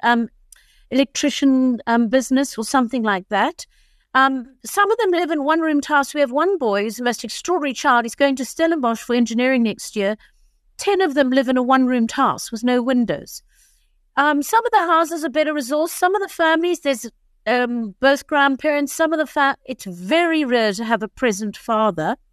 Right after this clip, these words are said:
very rare. But some of them are orphans. And so the,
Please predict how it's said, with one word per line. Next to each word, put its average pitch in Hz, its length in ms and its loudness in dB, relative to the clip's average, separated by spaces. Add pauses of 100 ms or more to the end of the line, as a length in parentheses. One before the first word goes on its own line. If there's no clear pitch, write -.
very 208 320 2
rare. 170 260 -6 (540)
But 233 240 -2
some - 500 -2
of 339 60 0
them 339 100 0
are 330 80 -2
orphans. 320 680 -6 (680)
And 285 300 2
so 294 560 0 (140)
the, 233 240 -2